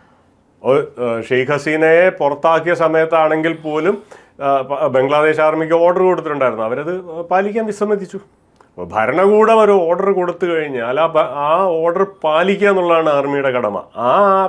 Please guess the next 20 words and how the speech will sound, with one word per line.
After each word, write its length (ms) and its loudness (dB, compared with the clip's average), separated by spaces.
കടമ 220 2
ആർമി 320 2
ചെയ്യുന്നില്ലെങ്കിൽ 540 -2
പിന്നെ 160 0
ആർമി 320 0
എന്തിനാണ്? 480 -4
പിന്നെ 180 0
എന്തിനാണ് 320 4
ആർമി? 460 2
വേറൊരു 480 4
കാര്യം 280 2
കൂടെ 160 0
ഉണ്ട്. 160 0
ഈ 340 0
ആർമിയാണ് 880 2
ബംഗ്ലാദേശിൽ 720 2
ഏറ്റവും 320 0
കൂടുതൽ 240 0
കൂ 260 -2
നടത്തിയിരിക്കുന്നത്. 760 -4